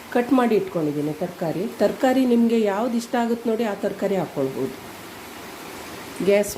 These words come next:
ಮೇಲೆ ಒಂದು ಪಾತ್ರೆ ಇಟ್ಟಿದ್ದೀನಿ, ಅದಕ್ಕೆ ಸ್ವಲ್ಪ ಎಣ್ಣೆ ಹಾಕಿದ್ದೆ, ಒಂದು ಸ್ವಲ್ಪ ಸಾಸಿವೆ ಹಾಕ್ತಾಯಿದ್ದೆ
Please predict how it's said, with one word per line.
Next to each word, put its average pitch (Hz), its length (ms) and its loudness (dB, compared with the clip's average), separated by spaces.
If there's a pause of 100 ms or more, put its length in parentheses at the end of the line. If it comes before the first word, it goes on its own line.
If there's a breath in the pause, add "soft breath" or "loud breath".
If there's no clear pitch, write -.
ಮೇಲೆ 185 180 4 (140)
ಒಂದು 220 200 2
ಪಾತ್ರೆ 202 360 0
ಇಟ್ಟಿದ್ದೀನಿ, 175 420 2 (240)
ಅದಕ್ಕೆ 202 240 -2
ಸ್ವಲ್ಪ 226 220 2 (180)
ಎಣ್ಣೆ 202 240 4
ಹಾಕಿದ್ದೆ, 151 380 -4 (960)
ಒಂದು 226 180 -2
ಸ್ವಲ್ಪ 254 180 0 (140)
ಸಾಸಿವೆ 220 380 2
ಹಾಕ್ತಾಯಿದ್ದೆ 151 500 -4